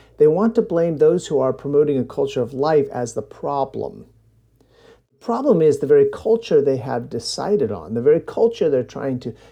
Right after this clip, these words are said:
to build and, and to sustain is in itself lifeless and leads to turmoil. We have life. And in fact,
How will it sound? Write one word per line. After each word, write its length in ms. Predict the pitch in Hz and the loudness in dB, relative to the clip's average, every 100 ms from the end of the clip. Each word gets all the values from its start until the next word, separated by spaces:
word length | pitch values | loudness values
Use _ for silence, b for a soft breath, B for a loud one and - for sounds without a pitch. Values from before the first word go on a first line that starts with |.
| - | -12
to 80 | 123 | -10
build 640 | 117 165 185 170 120 - | -2 4 6 6 4 0
and, 200 | 123 120 | -6 -6
and 200 | 123 123 | -8 -8
to 100 | - | -8
sustain 840 | - - - - 185 196 147 117 B B B | -10 -8 -8 -6 -6 -2 -2 -2 B B B
is 260 | 175 202 202 | 4 4 4
in 220 | - 175 | -2 0
itself 680 | 147 - 170 143 104 - _ _ _ - | 0 -2 -4 -4 -6 -12 _ _ _ -6
lifeless 840 | 139 135 - - - - - - _ _ _ _ _ _ | -4 -4 -6 -16 -14 -12 -12 -14 _ _ _ _ _ _
and 220 | 143 131 | -6 -2
leads 260 | 139 165 123 | 0 -2 -4
to 380 | - 147 120 120 _ | -2 0 0 -4 _
turmoil. 640 | - 131 113 - 50 - _ _ _ _ _ _ _ _ _ _ _ _ _ _ _ _ _ _ _ - | -6 -2 -2 -4 -16 -20 _ _ _ _ _ _ _ _ _ _ _ _ _ _ _ _ _ _ _ -8
We 180 | 202 | -6
have 260 | 170 165 165 | -4 -6 -6
life. 420 | - 50 - _ _ _ _ _ _ _ b b b | -6 -8 -14 _ _ _ _ _ _ _ b b b
And 80 | 165 | -12
in 80 | 165 | -8
fact, 360 | - 180 185 | 0 0 0